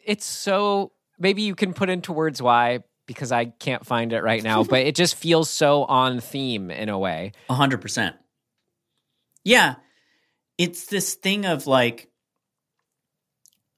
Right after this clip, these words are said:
Speaker 2: it's, um, pure subjectivity,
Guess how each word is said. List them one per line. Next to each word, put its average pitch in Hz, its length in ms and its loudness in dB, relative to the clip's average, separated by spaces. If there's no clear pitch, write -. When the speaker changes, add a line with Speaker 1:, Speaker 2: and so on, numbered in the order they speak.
Speaker 2:
it's, - 440 0
um, 120 540 2
pure 156 500 2
subjectivity, 120 1000 -4